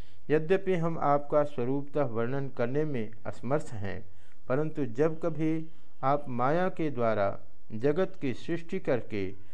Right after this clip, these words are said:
सगुण हो जाते हैं या उसको निषेध करके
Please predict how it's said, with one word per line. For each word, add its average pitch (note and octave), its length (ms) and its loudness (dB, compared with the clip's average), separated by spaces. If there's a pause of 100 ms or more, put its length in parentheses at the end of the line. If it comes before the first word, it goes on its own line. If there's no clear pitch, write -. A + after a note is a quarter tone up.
(420)
सगुण E3+ 280 2
हो D#3+ 180 2
जाते A#2 380 2
हैं F#2+ 260 -2 (400)
या C3 440 2 (280)
उसको D#3 380 0
निषेध C#3+ 420 0
करके D3 580 0